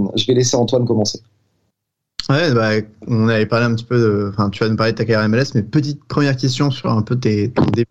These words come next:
Speaker 2: de carrière. Euh, t'as été en centre de formation à Reims, puis à Sedan avec la réserve, tu signes pro à Amiens sans vraiment jouer, euh, avec les pros, et puis tu pars très jeune à Majorque,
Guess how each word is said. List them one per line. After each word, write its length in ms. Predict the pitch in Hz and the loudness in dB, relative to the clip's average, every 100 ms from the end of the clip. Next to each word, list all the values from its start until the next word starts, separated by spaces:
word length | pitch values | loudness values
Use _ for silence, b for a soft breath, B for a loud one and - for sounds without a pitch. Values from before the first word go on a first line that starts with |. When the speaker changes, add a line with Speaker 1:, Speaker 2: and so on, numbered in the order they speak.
| - | -2
Speaker 2:
de 60 | |
carrière. 300 | - 131 190 - _ B B - | 0 0 -2 -6 _ B B -6
Euh, 160 | 107 110 | -2 0
t'as 120 | 107 | 0
été 160 | 107 117 | 0 -2
en 60 | |
centre 160 | 117 127 | 0 0
de 60 | 120 | 0
formation 320 | 110 104 110 | -2 0 -2
à 60 | |
Reims, 400 | 107 165 160 156 | 0 0 0 -2
puis 100 | - | -2
à 40 | 107 | -2
Sedan 280 | - 131 123 | 0 0 2
avec 140 | 113 | 0
la 80 | 110 | 0
réserve, 480 | 107 120 143 147 131 | 0 2 0 -2 -6
tu 100 | - | -4
signes 220 | - 104 | -2 -2
pro 260 | - 131 | 0 0
à 60 | 117 | 2
Amiens 360 | 120 123 131 127 | 2 2 2 0
sans 180 | - | 0
vraiment 220 | 113 113 113 | 0 2 0
jouer, 360 | 120 120 120 123 - | 2 2 0 -4 -2
euh, 380 | 107 107 104 104 | 0 2 2 0
avec 380 | - 107 110 - | 0 0 0 -2
les 80 | 110 | -2
pros, 260 | - 165 | 2 2
et 40 | 139 | 0
puis 100 | - | -4
tu 100 | 135 | -4
pars 280 | 120 113 104 | -4 -4 -6
très 180 | - | -2
jeune 160 | 135 135 | 0 2
à 60 | 120 | 2
Majorque, 420 | 117 151 - | 2 0 -4